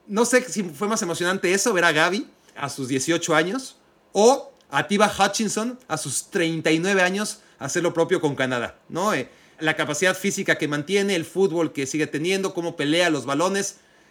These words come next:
increíble, ¿no? Que Atiba Hutchinson llegue a una Copa del Mundo como capitán titular de la selección canadiense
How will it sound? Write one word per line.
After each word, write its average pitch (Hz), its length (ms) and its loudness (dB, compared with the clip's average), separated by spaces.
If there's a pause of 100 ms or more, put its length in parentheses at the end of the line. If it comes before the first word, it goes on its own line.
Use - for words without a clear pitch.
(120)
increíble, 156 720 2
¿no? 170 180 -4
Que 127 240 -4
Atiba 165 440 0
Hutchinson 185 520 -4 (100)
llegue 165 240 0
a 156 40 2
una 156 140 -4
Copa 156 200 -2
del 139 80 0
Mundo 196 420 -2 (160)
como 139 220 -8
capitán 147 640 -2
titular 180 720 2 (280)
de 139 60 -6
la 135 80 0
selección 165 420 -4
canadiense 185 600 0